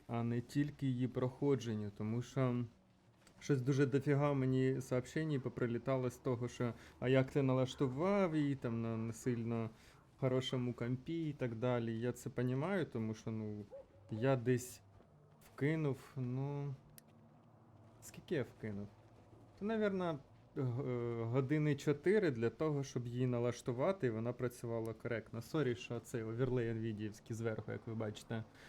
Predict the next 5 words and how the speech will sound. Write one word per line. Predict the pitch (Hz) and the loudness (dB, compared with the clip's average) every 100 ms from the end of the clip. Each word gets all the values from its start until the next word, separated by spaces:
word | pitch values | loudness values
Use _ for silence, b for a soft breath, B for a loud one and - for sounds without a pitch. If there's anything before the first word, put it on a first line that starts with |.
| B - | B 0
п'ятдесят | 123 117 123 - | 2 4 0 2
сім | 123 | -2
кадрів | 120 117 117 120 | 2 2 2 -2
показує. | 131 - 190 196 185 180 - B B B B - 123 | -4 -2 -2 0 -2 -4 -8 B B B B -16 -6
Але | 120 127 143 147 139 135 | -2 0 2 0 0 -2